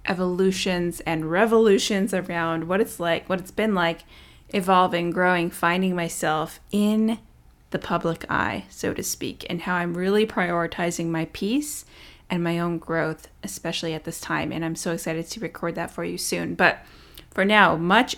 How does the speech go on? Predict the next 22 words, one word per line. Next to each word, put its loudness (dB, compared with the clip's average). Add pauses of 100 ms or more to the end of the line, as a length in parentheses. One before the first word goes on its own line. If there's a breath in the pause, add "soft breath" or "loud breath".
overdue 4 (320 loud breath)
recording 2
from 0
the -4
most 0
beautiful 4
conversation 0
I 0
had 0
with -4
my 0
friend 2
Jessie. -2 (840)
And 0
I've 0
been 0
meaning 2
to -6
get -2
this -8
conversation -2
up 4